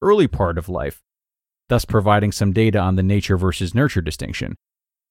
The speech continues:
The first study was broken up into four parts. Part one,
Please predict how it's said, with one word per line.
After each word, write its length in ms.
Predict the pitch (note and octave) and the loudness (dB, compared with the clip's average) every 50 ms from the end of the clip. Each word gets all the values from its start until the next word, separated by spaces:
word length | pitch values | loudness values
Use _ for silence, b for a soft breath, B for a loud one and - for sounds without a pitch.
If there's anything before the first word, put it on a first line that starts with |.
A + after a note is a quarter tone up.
| _ _ _ _ | _ _ _ _
The 80 | - A#2+ | -4 -4
first 300 | - - E3+ F3 D3+ - | -2 2 2 2 2 2
study 240 | - E3 D#3 D3+ C#3+ | 2 2 2 4 4
was 160 | B2+ A#2 G2+ | 2 2 2
broken 320 | F#2 C3+ C3+ B2 - C3 | 4 2 2 2 2 -2
up 160 | B2 A#2+ - - | -2 -2 -2 -4
into 160 | A#2 G#2 F#2+ | -4 -4 -4
four 240 | - - G2+ F#2 F2 | -2 -2 -2 0 0
parts. 420 | - - F#2 - - - - - _ _ _ _ _ _ _ _ _ _ _ _ _ _ _ _ _ _ _ - | 0 -2 -4 -4 -6 -14 -16 -16 _ _ _ _ _ _ _ _ _ _ _ _ _ _ _ _ _ _ _ -4
Part 200 | - G2+ F#2+ - | -2 -2 -2 0
one, 340 | A#2 B2 C#3 D#3+ F#3+ G#3 | 2 2 2 2 2 -2